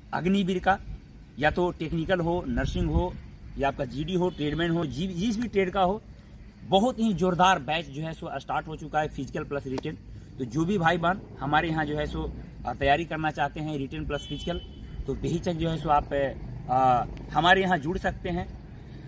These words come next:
आ, हमारे यहाँ हॉस्टल की सुविधा बॉयज एंड गर्ल दोनों के लिए है, और एक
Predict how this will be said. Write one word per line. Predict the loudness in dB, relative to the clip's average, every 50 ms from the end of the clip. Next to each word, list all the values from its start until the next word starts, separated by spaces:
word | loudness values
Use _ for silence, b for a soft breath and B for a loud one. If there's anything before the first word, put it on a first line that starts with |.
| B 0
आ, | 4 6 6 6 6
हमारे | 4 4 6 6 6 6
यहाँ | 4 2 2 2 0 -4 -8 -6 -2
हॉस्टल | -2 0 0 0 -6
की | -6 -6
सुविधा | -8 -4 0 4 4 4
बॉयज | 4 4 2 2 2 2
एंड | 0 0
गर्ल | 0 0 0 0
दोनों | -2 0 -2 -2 -2
के | -2 -2
लिए | -2 0 -2
है, | -2 -2 -4 -6 -6
और | -2 0 0 0 0 -2 -4 4 6
एक | 6 6 6 2